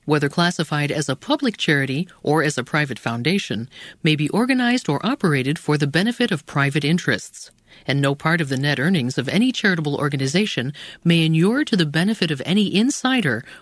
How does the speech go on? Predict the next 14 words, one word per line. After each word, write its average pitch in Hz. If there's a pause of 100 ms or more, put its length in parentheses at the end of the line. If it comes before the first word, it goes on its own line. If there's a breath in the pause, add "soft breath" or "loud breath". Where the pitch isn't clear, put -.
or 135
other 170
person 156
having 131
a 117
personal 262
and 160
private 262
interest 254
in 160
the 170
organization's 143
activities. 139 (360)
So, 151